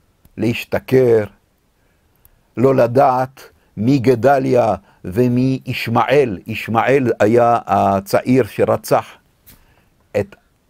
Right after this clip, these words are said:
את, אה, גד-, את גדליה בן אחיקם, שהיה מזרע המלוכה,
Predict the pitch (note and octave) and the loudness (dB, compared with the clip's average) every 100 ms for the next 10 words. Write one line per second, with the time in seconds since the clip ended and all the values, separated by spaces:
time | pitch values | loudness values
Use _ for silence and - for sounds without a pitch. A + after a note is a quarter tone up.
0 | - G2 G2 - G2 F#2 F2 E2+ F2+ F2+ | -4 -4 -4 -4 -2 -2 -2 -4 0 0
1 | F2+ G2 G2 - - _ - G2 E2+ F#2+ | 0 -2 -4 -8 -20 _ -6 -6 0 0
2 | F#2 F2 D#2+ E2 D#2 E2 D2+ D2+ D2 C#2+ | 0 -4 -6 -10 -10 -14 -8 -8 -8 -20
3 | - _ _ _ _ _ _ _ _ _ | -20 _ _ _ _ _ _ _ _ _
4 | - _ _ _ - G#2 G#2 A#2 A#2+ A2 | -20 _ _ _ -2 0 2 2 2 -4
5 | F#2 C3+ B2+ A#2+ A2 G#2 G#2 - F2 | 0 2 2 -2 -4 -4 -4 -4 -6